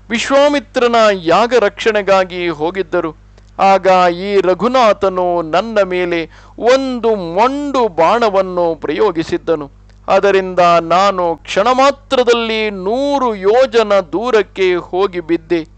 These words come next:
ಆದ್ದರಿಂದ ಅವನೊಡನೆ ವೈರ ಕಟ್ಟಿಕೊಳ್ಳುವುದು ಶ್ರೇಯಸ್ಕರವಲ್ಲ. ಈಗ ನನ್ನ ದೆಸೆಯಂತೂ ಭೃಂಗ ಕೀಟದಂತಾಗಿ ಬಿಟ್ಟಿದೆ.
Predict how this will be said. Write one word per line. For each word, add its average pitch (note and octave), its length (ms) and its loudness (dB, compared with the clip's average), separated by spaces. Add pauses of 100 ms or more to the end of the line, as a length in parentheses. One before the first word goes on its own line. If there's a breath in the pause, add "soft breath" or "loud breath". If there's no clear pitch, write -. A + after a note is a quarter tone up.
(380 soft breath)
ಆದ್ದರಿಂದ F#3+ 560 0 (480 soft breath)
ಅವನೊಡನೆ B3 720 2
ವೈರ A3 480 2
ಕಟ್ಟಿಕೊಳ್ಳುವುದು G#3 1000 0
ಶ್ರೇಯಸ್ಕರವಲ್ಲ. F3+ 960 0 (720 soft breath)
ಈಗ G#3 420 0
ನನ್ನ F#3+ 600 2
ದೆಸೆಯಂತೂ F3+ 960 -4 (380 soft breath)
ಭೃಂಗ C4 360 0
ಕೀಟದಂತಾಗಿ G3+ 1000 0
ಬಿಟ್ಟಿದೆ. E3+ 500 -6